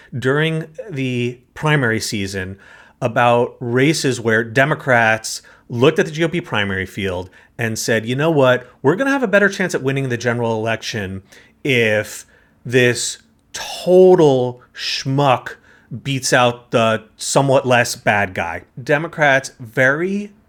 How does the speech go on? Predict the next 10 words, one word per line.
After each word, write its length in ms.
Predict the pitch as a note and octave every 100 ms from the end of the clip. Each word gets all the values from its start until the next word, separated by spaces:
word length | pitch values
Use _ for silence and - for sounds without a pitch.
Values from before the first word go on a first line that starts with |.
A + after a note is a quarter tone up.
| _ _
wisely 540 | A#2+ - F#3+ D3+ C3
said, 400 | A#2+ F3 D3 A#2 - _ _ _ -
"We're 240 | A2+ C#3
gonna 220 | F#3+ G#3+ G#3+
get 200 | F3+ D3
involved 380 | B2+ C3 D3
here, 340 | - G#2+ G#2 - _ _
and 440 | C3 B2+ B2 B2+ B2
we 200 | E3 C4+
are 220 | E4+ E4